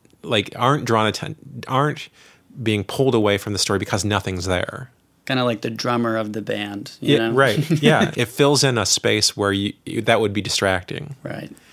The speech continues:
Speaker 2: Right.
Speaker 1: Um, and so, um,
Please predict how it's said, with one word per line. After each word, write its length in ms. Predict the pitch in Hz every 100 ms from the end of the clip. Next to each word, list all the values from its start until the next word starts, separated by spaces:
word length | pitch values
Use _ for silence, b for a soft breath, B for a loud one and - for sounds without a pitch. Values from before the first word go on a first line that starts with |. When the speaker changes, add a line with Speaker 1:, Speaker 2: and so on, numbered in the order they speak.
| B B
Speaker 2:
Right. 280 | 107 - - - -
Speaker 1:
Um, 360 | 104 98 101 - -
and 180 | 107
so, 560 | 107 - 107 104 101 -
um, 560 | 101 98 95 95 98